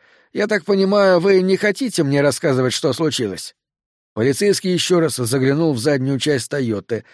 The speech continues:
словно пытаясь определить, что находится в ящиках.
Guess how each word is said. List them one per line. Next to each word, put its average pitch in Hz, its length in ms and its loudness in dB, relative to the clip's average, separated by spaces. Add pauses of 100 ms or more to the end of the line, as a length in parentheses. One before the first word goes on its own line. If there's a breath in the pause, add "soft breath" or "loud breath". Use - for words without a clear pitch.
(220 soft breath)
словно 131 360 -2
пытаясь 131 460 0
определить, 123 560 -2 (240 soft breath)
что - 220 -6
находится 131 560 -2
в 131 40 -4
ящиках. - 680 -6